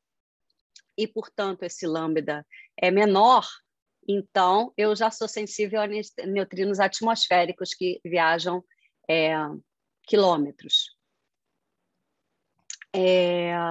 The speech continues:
enfim. Então, e aqui vocês veem isso, essas duas frequências, elas podem tá, é, né, pra grandes distâncias, essa frequência pequenininha aqui eu não sinto, e pra pequenas distâncias,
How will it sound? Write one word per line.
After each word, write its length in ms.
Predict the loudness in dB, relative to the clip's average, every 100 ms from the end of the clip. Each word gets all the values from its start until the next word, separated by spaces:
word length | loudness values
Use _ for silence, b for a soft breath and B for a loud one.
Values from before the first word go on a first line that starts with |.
| -6 -10 -14 -4
enfim. 400 | -4 -2 -6 -6 _ _ _ _ _ _ _ _ _
Então, 180 | 2 2
e 120 | 4 2
aqui 180 | 2 0
vocês 340 | 0 0 0
veem 400 | 0 -2 -2 -6
isso, 160 | -6 -8
essas 280 | -8 -10
duas 240 | -4 -2 -2
frequências, 680 | -6 -6 -2 -2 -2 -6 -2
elas 280 | -2 -2
podem 460 | -4 0 0 -2 -6
tá, 400 | -4 -2 -2 -4 _ _ -6
é, 680 | -4 -2 -4 -4 -4 -6 -10 _
né, 220 | -6 -2 -2
pra 220 | -2 -4
grandes 500 | -2 -2 -2 -6 -10
distâncias, 800 | -10 -10 -4 -2 -2 -2 -4 -2
essa 220 | -4 -4
frequência 520 | -8 -6 -4 -6 -8
pequenininha 640 | -10 -8 -4 -2 0 0 0
aqui 180 | -2 -2
eu 100 | 0
não 160 | -2
sinto, 560 | 0 2 2 0 -2 -6 b b
e 80 | -6
pra 140 | 0 0
pequenas 480 | -2 0 2 2
distâncias, 920 | 0 -2 -2 -2 -2 -2 -2 -2 -2